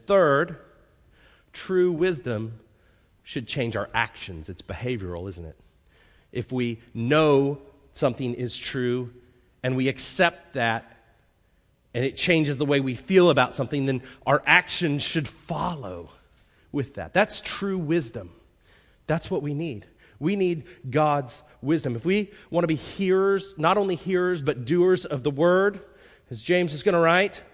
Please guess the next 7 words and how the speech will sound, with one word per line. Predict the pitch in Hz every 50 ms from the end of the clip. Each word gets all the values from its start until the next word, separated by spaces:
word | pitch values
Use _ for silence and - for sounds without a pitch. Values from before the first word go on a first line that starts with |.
| _ _ _ _ _ _ _ _ _ _ _ _ _ _ _ _ _ _ _ _ _ _ _ _ _ _ _ _ _ _ _ _ _ _ _ _ -
then | 143 147 139 135
we | 127 139 170 175 175
need | 165 147 139 123 113
true | - - - 175 160 147 143 143 139 135 - _ _ _ -
wisdom | - 120 120 139 139 123 110 - 117 104 104
from | - - 113 107
God. | 98 127 131 113 76 55